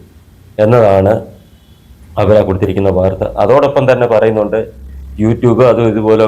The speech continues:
ഉള്ളതിലെല്ലാം, ഏഹ്, ഉള്ള ചാ-, ഏഹ്, വാർത്തകൾ നീക്കം ചെയ്യണം, അവർക്കെതിരായിട്ടുള്ള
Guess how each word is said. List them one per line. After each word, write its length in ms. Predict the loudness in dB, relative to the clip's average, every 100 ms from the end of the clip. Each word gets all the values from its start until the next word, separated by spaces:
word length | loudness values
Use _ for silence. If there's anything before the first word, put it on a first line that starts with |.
| 0 -2
ഉള്ളതിലെല്ലാം, 600 | 0 0 -2 -2 -2 -4 -8 -20 -20 -20 -20 -20 -6 0
ഏഹ്, 180 | 2 2
ഉള്ള 140 | 2 2 0 -4 -2
ചാ-, 240 | 0 2 2
ഏഹ്, 400 | 2 2 0 -2 -8 -16 _ -2
വാർത്തകൾ 400 | 0 0 2 2 2
നീക്കം 360 | 0 -2 -2 -2 0
ചെയ്യണം, 220 | 0 0 0
അവർക്കെതിരായിട്ടുള്ള 600 | -2 0 0 0 0